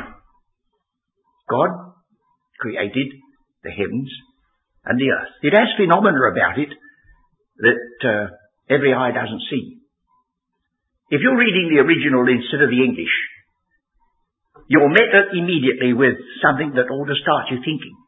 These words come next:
There are just seven words here, just fourteen syllables here, just twenty-eight letters here, and three basic words in this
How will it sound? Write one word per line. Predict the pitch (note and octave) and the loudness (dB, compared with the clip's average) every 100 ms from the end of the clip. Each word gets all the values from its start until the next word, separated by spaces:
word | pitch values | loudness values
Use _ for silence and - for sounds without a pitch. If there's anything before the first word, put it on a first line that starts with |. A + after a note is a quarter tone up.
| _ _ _ _ _ _ _ _ _ _ _ - | _ _ _ _ _ _ _ _ _ _ _ -2
There | G2+ | 0
are | A#2 | 2
just | G3 - G#3 | 2 2 2
seven | F#3+ G#3+ | 2 2
words | F3+ A#2 - - | 2 2 0 -8
here, | F2+ D3+ - _ _ _ _ _ _ _ _ _ _ _ _ _ _ | -8 -8 -10 _ _ _ _ _ _ _ _ _ _ _ _ _ _
just | - A3 A3 | 2 2 4
fourteen | G#3 F#3+ F3+ E3 D3 | 2 2 0 -2 -2
syllables | E3+ B2+ G2 G2 G#2+ | -4 -4 -4 -8 -2
here, | B2 D3+ - _ _ _ _ _ _ _ - | 0 -2 -6 _ _ _ _ _ _ _ 2
just | A#3 A#3+ | 2 4
twenty-eight | A3+ D#3 G3 F3 D#3 | 2 4 2 0 0
letters | C#3 C#3 B2 F#2 | -2 -2 -4 -6
here, | G#2 C#3+ C#3 - _ _ _ _ _ _ C#3 | -2 -2 -2 -14 _ _ _ _ _ _ 2
and | C3+ C#3 - - | 4 2 -2 -2
three | B3 A#3 F3+ A#2+ | 0 0 0 0
basic | F3+ - D#3 C#3+ | 0 0 -4 -2
words | D3 C#3 C3+ B2+ - - _ _ _ | 2 6 4 2 -8 -16 _ _ _
in | - D3+ A#2+ | 0 0 0
this | B2 | -4